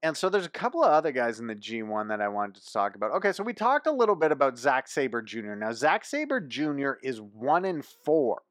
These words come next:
in the tournament. And that seems like it's a big step back for him.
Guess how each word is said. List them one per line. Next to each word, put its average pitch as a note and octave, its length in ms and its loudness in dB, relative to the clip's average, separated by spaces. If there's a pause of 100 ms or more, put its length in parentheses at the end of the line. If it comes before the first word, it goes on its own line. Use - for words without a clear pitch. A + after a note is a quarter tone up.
(420)
in C3 140 -4
the B2 80 -4
tournament. A2+ 460 -6 (720)
And E3 200 0
that G#3+ 280 0
seems C#4 760 -2
like G#3 240 6
it's F3+ 180 2
a B2+ 260 6 (140)
big F3+ 340 2
step E3 580 6 (140)
back A#2 400 2
for A2+ 220 -4
him. F2+ 200 -14